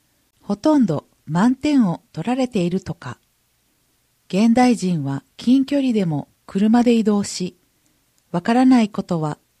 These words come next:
インターネットやエーアイで簡単に答えを得る習慣が身についていますが、不便だからこそ得られるものもあると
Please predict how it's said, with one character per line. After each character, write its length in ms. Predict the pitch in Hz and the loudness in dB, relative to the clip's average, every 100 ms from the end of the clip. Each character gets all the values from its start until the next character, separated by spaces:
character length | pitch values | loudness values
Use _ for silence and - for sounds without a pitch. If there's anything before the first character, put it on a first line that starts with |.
| - | -6
イ 120 | 208 | -4
ン 80 | 233 | -2
タ 220 | 277 269 | -2 0
ー 20 | |
ネ 160 | 269 262 | 2 0
ッ 100 | - | 0
ト 140 | 185 | -4
や 220 | 151 135 - _ | -4 -6 -14 _
エ 240 | 190 226 | -4 0
ー 80 | 247 | 0
ア 80 | 240 | 0
イ 60 | |
で 180 | 160 143 - | -2 -8 -8
簡 260 | 185 233 | -6 -4
単 240 | 247 269 277 | -4 -4 -2
に 140 | 269 | -4
答 300 | - 247 254 | -4 -6 -2
え 80 | 254 | 0
を 100 | 190 | 0
得 160 | 180 151 | -2 -6
る 40 | |
習 260 | - 196 208 | -8 -6 -6
慣 280 | - 190 180 | -4 -6 -4
が 180 | 180 - _ _ _ | -6 -8 _ _ _
身 140 | - 190 | -2 2
に 140 | 233 | 2
つ 120 | 233 | 2
い 120 | 262 247 | -2 -2
て 80 | |
い 100 | 185 | -4
ま 100 | 170 | -4
す 160 | 175 156 | -6 -8
が、 200 | 139 123 _ _ _ _ _ _ _ _ | -10 -12 _ _ _ _ _ _ _ _
不 160 | _ 240 | _ 2
便 280 | 277 262 220 | 4 6 4
だ 100 | 202 | 0
か 140 | 202 | -2
ら 100 | 185 | -2
こ 180 | - 226 | -2 -6
そ 300 | - 214 - _ | -2 -2 -2 _
得 140 | 156 | -4
ら 120 | 185 | 0
れ 140 | 220 262 | 2 4
る 140 | 240 | 4
も 120 | 202 | 2
の 140 | 185 170 | 2 0
も 160 | 156 | 0
あ 80 | 165 | -2
る 140 | 185 170 | -2 -2
と 320 | 160 143 | -4 -6